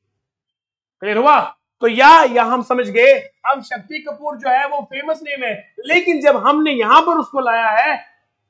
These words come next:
अरुण की qualities, एबीसी क्वालिटी को highlight करने इस्तेमाल करा है, तो फिर ये शक्ति यहां पर प्रॉपर noun बनेगा। तो समझ गए ना आप? आप समझ गए? मजा आ रहा है ना?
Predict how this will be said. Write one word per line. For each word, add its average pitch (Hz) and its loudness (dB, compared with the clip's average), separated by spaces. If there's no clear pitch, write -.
अरुण 294 2
की 320 2
qualities, 233 0
एबीसी 294 0
क्वालिटी 269 0
को 262 0
highlight - -6
करने 262 -4
इस्तेमाल 240 -2
करा 220 2
है, 269 -2
तो 233 -4
फिर 277 -8
ये 254 -12
शक्ति 226 -18
यहां 208 -8
पर 226 -8
प्रॉपर 196 -10
noun 190 -10
बनेगा। 180 -6
तो 185 -18
समझ 190 -12
गए 214 -6
ना 269 -2
आप? 220 -2
आप 170 -8
समझ 175 -10
गए? 185 -14
मजा 185 -2
आ 180 2
रहा 180 0
है 180 -4
ना? 185 -12